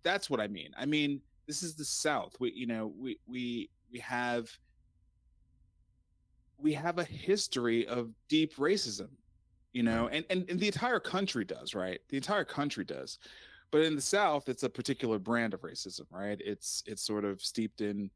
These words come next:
Speaker 1: um, it's steeped in the Confederacy. It's steeped in, uh, you know, a deep affinity for slavery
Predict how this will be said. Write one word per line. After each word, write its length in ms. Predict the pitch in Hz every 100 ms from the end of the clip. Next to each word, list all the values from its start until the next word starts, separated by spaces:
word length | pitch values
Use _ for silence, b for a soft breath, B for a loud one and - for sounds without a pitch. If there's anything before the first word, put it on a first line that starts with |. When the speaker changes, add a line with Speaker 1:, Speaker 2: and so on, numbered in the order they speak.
| _ _ _ _ _
Speaker 1:
um, 500 | 107 104 98 95 95 92 _ _ _ _ _ _ _
it's 160 | 117 107
steeped 400 | - 117 110 - -
in 400 | 113 107 104 98
the 80 | 104
Confederacy. 920 | 110 104 127 123 120 - 120 113 104
It's 140 | 95
steeped 460 | - - 110 104 - -
in, 580 | 107 101 98 95 95 95 -
uh, 400 | 98 95 92 90
you 100 | 107
know, 120 | 98
a 40 | 95
deep 240 | - 110
affinity 420 | 107 - 120 113
for 140 | 113 107
slavery 880 | - 110 107 104 104 101 101 101